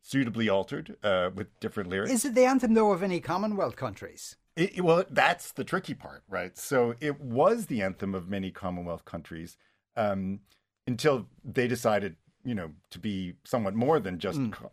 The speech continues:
Speaker 1: colonies, and, and like Canada,
Speaker 2: Mm.
Speaker 1: right, uh, which, where, which again took a French, uh, anthem, which was set up for the army, I think, largely, and this is another feature, and then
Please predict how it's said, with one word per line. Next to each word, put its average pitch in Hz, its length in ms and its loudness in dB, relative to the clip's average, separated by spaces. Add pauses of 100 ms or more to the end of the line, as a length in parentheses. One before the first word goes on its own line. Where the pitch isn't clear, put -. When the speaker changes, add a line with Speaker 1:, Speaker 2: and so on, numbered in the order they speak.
Speaker 1:
colonies, 110 560 0
and, 120 400 0
and 117 400 -2
like 127 180 2
Canada, 95 440 -4 (180)
Speaker 2:
Mm. 196 120 -2
Speaker 1:
right, 101 200 -2 (140)
uh, 98 160 2
which, 110 200 -6
where, 107 300 0 (140)
which 113 160 -6
again 110 400 -2 (140)
took 143 300 -4
a 85 120 -8
French, - 500 -6 (500)
uh, 98 200 0 (180)
anthem, 151 480 -4
which 104 240 -6
was 101 260 -6 (360)
set 160 260 2
up 156 140 -2
for - 120 -2
the 107 140 -2
army, 123 420 -2
I 87 80 -4
think, 82 220 -12
largely, 87 520 -10 (200)
and 107 140 -2
this 120 140 -4
is 98 120 -6
another 107 240 0
feature, - 400 -12 (320)
and 127 160 0
then 131 300 0